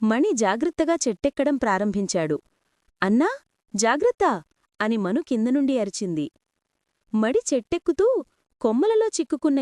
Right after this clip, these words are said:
ఎర్ర బెలూన్ వైపు చెయ్యి చాపుతున్నాడు. మను కింద నుండి ఆశ్చర్యంగా పైకి చూస్తూ ఉంది. మణి బెలూన్ తాడు నెమ్మదిగా పట్టుకుని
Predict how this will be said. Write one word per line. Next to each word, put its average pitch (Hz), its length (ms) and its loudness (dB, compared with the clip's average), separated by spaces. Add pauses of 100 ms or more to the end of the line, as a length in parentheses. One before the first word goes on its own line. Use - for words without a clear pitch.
ఎర్ర 180 220 -2
బెలూన్ 262 360 2
వైపు 226 280 -2
చెయ్యి 190 320 -2
చాపుతున్నాడు. 214 720 -2 (720)
మను 269 260 4
కింద 294 280 2
నుండి 311 300 2
ఆశ్చర్యంగా 247 680 -2
పైకి 202 340 -2
చూస్తూ 285 380 -2
ఉంది. 190 300 -2 (880)
మణి 269 280 2
బెలూన్ 277 400 2
తాడు 285 260 0
నెమ్మదిగా 240 520 0
పట్టుకుని 240 520 -2